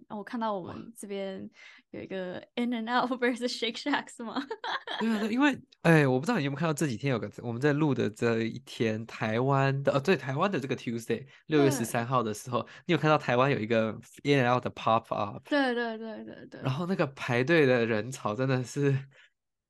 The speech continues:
Speaker 2: 多到，我看他绕了好几个 block 吧。
Speaker 1: <laughs>
Speaker 2: 我，我，我就觉得，“Wow, that's ridiculous。” <laughs> 我，因为好，在美国的 In and Out，我不知道，你，你应该去了，应该也都要稍微排队嘛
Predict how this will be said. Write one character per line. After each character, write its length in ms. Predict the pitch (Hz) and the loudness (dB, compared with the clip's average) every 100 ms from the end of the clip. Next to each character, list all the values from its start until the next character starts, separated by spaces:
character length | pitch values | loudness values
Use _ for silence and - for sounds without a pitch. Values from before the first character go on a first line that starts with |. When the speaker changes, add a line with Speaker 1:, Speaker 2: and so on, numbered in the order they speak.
| _ _ - | _ _ 0
Speaker 2:
多 260 | 170 185 | 4 4
到， 540 | 190 196 180 160 139 135 | 4 2 2 2 0 -2
我 80 | 127 | -8
看 220 | - 185 | -6 -6
他 240 | 180 185 | -4 -2
绕 160 | 190 190 | 0 2
了 80 | 131 | 4
好 160 | 135 | 4
几 120 | 139 117 | 2 0
个 100 | 110 | -4
block 380 | - 156 110 - | 2 2 2 2
吧。 80 | |
Speaker 1:
<laughs> 800 | 605 740 - - 605 - _ _ | 4 4 2 -8 -8 -8 _ _
Speaker 2:
我， 180 | 143 - _ - | -10 -10 _ -20
我， 280 | - - - | -20 -14 -2
我 120 | 160 | 2
就 60 | 208 | 4
觉 60 | |
得， 120 | 190 | 4
“Wow, 360 | 143 147 180 127 | 4 4 4 4
that's 240 | 143 147 | 2 0
ridiculous。” 1200 | - 139 - - 143 139 - 139 120 123 120 113 123 | 0 2 2 2 2 2 -2 0 0 0 -2 -4 -4
<laughs> 1040 | 170 151 - 147 - - 440 - - - - | -2 0 -2 -4 -4 -4 -4 -8 -14 -14 -12
我， 160 | - _ _ _ _ | -14 _ _ _ _
因 120 | 196 | -2
为 160 | 233 - - - | 0 -2 -6 -10
好， 180 | - 131 | -2 0
在 140 | 233 | 2
美 160 | 196 135 | 2 4
国 120 | 123 | 4
的 60 | 139 | 2
In 220 | 170 139 | 0 2
and 40 | |
Out， 200 | 156 131 | 2 2
我 140 | 123 120 | 0 -2
不 60 | 160 | 0
知 40 | |
道， 80 | 190 - | -2 -4
你， 220 | 151 220 262 | -8 -6 -6
你 160 | 143 | -6
应 60 | 151 | -2
该 100 | 214 | -2
去 200 | 220 214 | 0 -2
了， 40 | |
应 80 | 170 | 2
该 80 | 185 | 2
也 80 | 131 | 2
都 140 | 143 | 0
要 40 | |
稍 260 | 156 175 185 | -2 -2 0
微 140 | 131 | 0
排 240 | 113 - 107 | 0 -6 -6
队 280 | 123 131 110 | 0 0 0
嘛 240 | 110 - | -10 -16